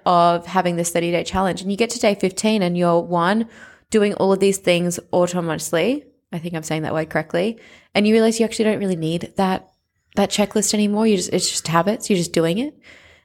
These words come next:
And by not ticking off day sixteen, seventeen, and eighteen doesn't mean you actually didn't accomplish it. It just means you're already doing it on your own. And the flip side to that is you're getting to day fifteen and you're like, "Fuck, I still haven't read that book I said I would read along with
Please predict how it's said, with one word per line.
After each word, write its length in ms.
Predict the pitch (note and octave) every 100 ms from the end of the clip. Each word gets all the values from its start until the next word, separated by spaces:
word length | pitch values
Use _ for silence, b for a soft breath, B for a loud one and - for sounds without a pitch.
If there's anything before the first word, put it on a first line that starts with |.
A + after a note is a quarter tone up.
| B _
And 220 | G#3+ G#3
by 160 | G3+ G#3
not 420 | G3+ G3+ A3 -
ticking 300 | - A3+ G#3
off 160 | G3 G3
day 160 | G3
sixteen, 400 | F#3 G3 - F#3
seventeen, 360 | F3 F3 E3+ F3+
and 120 | E3+
eighteen 380 | F3+ F3+ F3+ E3
doesn't 260 | F#3 G#3+
mean 160 | A#3 A3
you 80 | G#3+
actually 280 | G#3 - F3+
didn't 200 | F#3 E3
accomplish 500 | - G3+ A3 G#3+ -
it. 280 | B2+ F#2 -
It 80 |
just 180 | F3+ F3+
means 200 | F#3 F3
you're 60 | E3+
already 160 | E3
doing 240 | E3 E3 E3
it 80 | D#3
on 120 | D#3
your 140 | C#3+
own. 320 | F3 E3+ - - b b b b -
And 340 | G#3+ G3+ G3
the 80 | G3
flip 200 | G3 C4+
side 220 | C4+ F#3+
to 100 | F3+
that 200 | F3 D#3+
is 180 | F#3 G3
you're 60 | G#3
getting 220 | G#3 G3+
to 100 | G3
day 220 | G3 F#3+
fifteen 460 | F#3+ G3+ - G#3+ G#3
and 140 | F3+
you're 80 | F3
like, 140 | F#3
"Fuck, 240 | - - -
I 80 |
still 360 | E3 - G#3 G3+
haven't 600 | F3+ F#3 F#3+ E3 F#3+ A#3+ _ _ _ _ _ _
read 240 | F#3 G3+ G3
that 180 | F#3 F#3
book 240 | A#3 B3
I 60 | G#3+
said 180 | G#3+
I 80 | G3
would 180 | F#3 F3
read 360 | G#3+ A#3 F#3 -
along 300 | G3 F#3+ F#3+
with 180 | F#3+